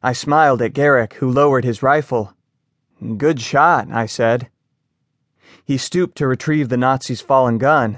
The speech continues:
then looked it over. "Luger pistol. These are nice. Harper, shut the door before somebody sees us."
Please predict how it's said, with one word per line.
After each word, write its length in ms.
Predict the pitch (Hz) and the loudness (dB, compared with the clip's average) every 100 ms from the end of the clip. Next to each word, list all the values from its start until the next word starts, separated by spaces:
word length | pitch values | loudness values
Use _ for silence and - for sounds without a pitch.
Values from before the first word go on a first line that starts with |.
| - | -2
then 220 | 143 151 | -2 0
looked 200 | 127 - | -2 -2
it 120 | 123 | 0
over. 420 | 147 139 117 101 _ _ _ _ _ _ _ - | 0 0 -2 -6 _ _ _ _ _ _ _ -8
"Luger 400 | 110 160 170 127 | -2 2 2 2
pistol. 560 | 131 123 131 113 98 _ - | 0 -2 -2 -2 -4 _ -8
These 300 | 123 180 151 | -4 -2 -2
are 80 | 117 | 0
nice. 500 | 139 185 117 127 - _ _ _ _ _ | 2 2 0 -6 -16 _ _ _ _ _
Harper, 460 | 110 170 202 135 120 | -2 2 2 0 -2
shut 240 | - 185 | 0 0
the 80 | 185 | 0
door 240 | 160 190 165 | 2 2 2
before 320 | 131 147 143 | 0 0 0
somebody 400 | 160 165 156 131 | 0 2 2 0
sees 320 | - 190 135 | -2 -2 2
us." 360 | 120 110 - | 0 0 -6